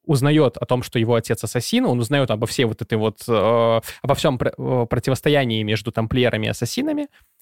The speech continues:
И, э, на его глазах убивают его семью, убивают, э, его братьев, убивают его отца, вешают. Это, естественно, это был заговор, все, и, э,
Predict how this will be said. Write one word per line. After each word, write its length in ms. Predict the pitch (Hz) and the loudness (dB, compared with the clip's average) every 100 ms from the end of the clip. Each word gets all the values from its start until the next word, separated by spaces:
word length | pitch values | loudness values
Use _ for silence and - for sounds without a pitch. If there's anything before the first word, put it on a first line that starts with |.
| _ _ _ - | _ _ _ 0
И, 360 | 220 226 214 | 2 4 2
э, 600 | - 156 165 160 160 151 - _ _ _ _ _ | 2 2 2 2 2 0 -2 _ _ _ _ _
на 80 | 147 | 2
его 160 | 151 165 | 4 4
глазах 420 | 139 143 214 - | 2 2 2 0
убивают 400 | 127 123 151 156 | 0 4 2 2
его 180 | 127 127 | 0 0
семью, 340 | - 120 113 | 0 0 0
убивают, 640 | 98 113 123 139 123 113 - - | 0 0 2 4 4 0 -4 -2
э, 360 | 120 120 120 | 2 2 2
его 640 | 120 120 123 117 113 123 - _ | 0 0 2 2 2 -2 -10 _
братьев, 560 | - 127 127 131 - 269 - _ _ _ _ - | -16 -2 0 0 -2 -8 -8 _ _ _ _ -4
убивают 420 | 123 127 143 127 | 0 2 2 2
его 160 | 131 | 0
отца, 420 | 127 - - 107 - | 0 0 0 0 0
вешают. 500 | 120 131 - 107 - _ _ _ _ _ _ _ | 0 0 0 -6 -8 _ _ _ _ _ _ _
Это, 160 | - 156 | -2 2
естественно, 360 | 139 156 139 123 | 2 2 0 0
это 100 | 127 | 0
был 140 | 123 | 0
заговор, 460 | 139 254 247 226 196 | 2 2 4 2 2
все, 240 | - 247 208 | 0 0 2
и, 380 | 233 254 247 - | 2 2 2 2
э, 320 | 156 170 165 | 2 2 4